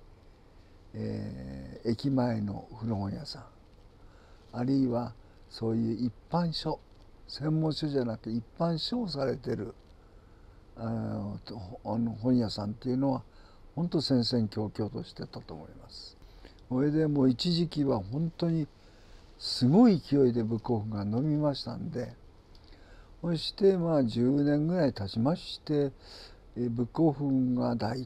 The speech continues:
体こう、お、息せきって登ってったのが一段落したと思った段階で、彼らは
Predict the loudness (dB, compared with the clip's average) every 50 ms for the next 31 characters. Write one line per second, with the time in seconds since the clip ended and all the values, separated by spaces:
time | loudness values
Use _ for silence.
0 | -10 -12 -2 0 2 2 4 2 0 -2 -8 -20 -20 -20 -12 -6 -2 0 0 0
1 | 0 -2 -4 -8 -16 -20 -20 -20 -20 -20 -20 -20 -20 -20 -20 -16 -14 -12 -10 -8
2 | -8 -10 -10 -12 -12 -6 -4 -4 -4 -2 -6 -10 -10 -8 -8 -8 -10 -10 -12 -14
3 | -18 -20 -20 -20 -20 -20 -20 -20 -10 -8 -4 -2 -2 -2 -2 -6 -16 -16 -16 -12
4 | -2 0 2 2 2 2 2 0 0 -2 -2 -2 -2 -2 -2 -2 0 0 2 2
5 | 2 0 0 0 0 -2 -2 -4 -6 -6 -4 -2 -2 0 0 -2 -2 -4 -6 -6
6 | -2 0 0 0 0 -2 -2 -2 0 0 0 -2 -4 -4 0 0 2 2 2 2
7 | 0 0 0 0 0 2 2 0 0 0 -2 -2 -6 -14 -20 -20 -20 -20 -20 -20
8 | -20 -20 -20 -20 -20 -20 -20 -20 -20 -20 -18 -10 -2 2 4 4 4 4 4 2
9 | 0 0 0 0 -2 -2 -4